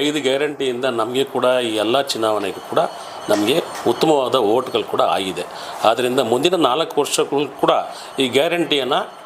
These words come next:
ಮುಂದೆ ಹಂಗೆ ವರ್-, ಮುಂದುವರ್ಸ್ಕೊಂಡು ಹೋಗ್ತಾ ಹೋಗೋ ಅನ್ನೋ ಭರವಸೆಯನ್ನು ಕೂಡ ಇವತ್ತು ಕೂಡ ಕೊಟ್ಟಿದ್ದಾರೆ. ಅದಕ್ಕೆ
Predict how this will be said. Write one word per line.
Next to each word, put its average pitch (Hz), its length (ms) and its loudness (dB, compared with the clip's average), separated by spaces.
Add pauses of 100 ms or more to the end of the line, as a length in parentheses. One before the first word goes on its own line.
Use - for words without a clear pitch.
(140)
ಮುಂದೆ 165 280 4
ಹಂಗೆ 139 240 2
ವರ್-, 110 180 -2 (340)
ಮುಂದುವರ್ಸ್ಕೊಂಡು 156 460 4
ಹೋಗ್ತಾ 117 220 2
ಹೋಗೋ 123 180 4 (100)
ಅನ್ನೋ 104 240 -2 (400)
ಭರವಸೆಯನ್ನು 139 520 2
ಕೂಡ 147 160 2
ಇವತ್ತು 120 300 0
ಕೂಡ 127 80 0 (140)
ಕೊಟ್ಟಿದ್ದಾರೆ. 107 420 2 (400)
ಅದಕ್ಕೆ 123 240 0